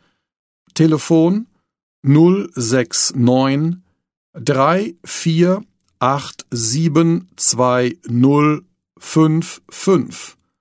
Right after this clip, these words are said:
Montags bis freitags neun bis fünfzehn Uhr. E-Mail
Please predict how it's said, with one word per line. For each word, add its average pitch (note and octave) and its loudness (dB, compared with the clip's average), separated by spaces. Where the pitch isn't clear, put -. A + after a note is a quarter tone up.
Montags F3 2
bis A#2+ -4
freitags C3+ -2
neun C#3+ 0
bis C#3 -4
fünfzehn C3 0
Uhr. D#3 -2
E-Mail D#3+ 2